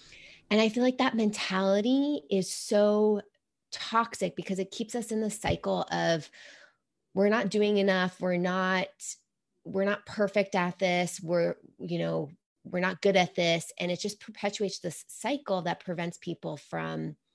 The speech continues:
actually making space for themselves. And so I love, you know, using the pivot method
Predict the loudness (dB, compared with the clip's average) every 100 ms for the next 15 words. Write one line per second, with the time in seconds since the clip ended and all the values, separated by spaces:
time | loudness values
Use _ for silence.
0 | _ _ _ -4 -2 -4 -4 -2 -2 -4
1 | -4 -10 -8 -8 -4 -6 -6 -10 -10 -10
2 | -12 -10 -8 -2 -2 0 0 0 0 -4
3 | -16 -20 -20 -8 -2 0 0 0 2 4
4 | 4 4 4 4 0 _ _ _ _ 0
5 | 4 6 6 4 2 2 0 0